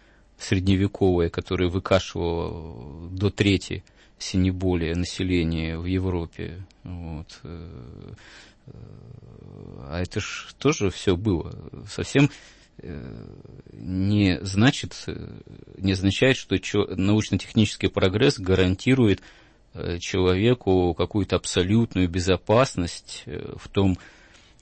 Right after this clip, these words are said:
в общем-то, безбожном комфорте, роскоши общества потребления, которого современного, к которому, к чему ч-, современного человека приучили и к чему человек стремится. А тут раз, и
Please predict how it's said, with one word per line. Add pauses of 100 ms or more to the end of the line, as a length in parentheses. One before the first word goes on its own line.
в
общем-то,
безбожном
комфорте, (320)
роскоши
общества
потребления, (540)
которого (220)
современного,
к
которому,
к
чему
ч-,
современного
человека
приучили
и
к
чему
человек
стремится.
А
тут
раз,
и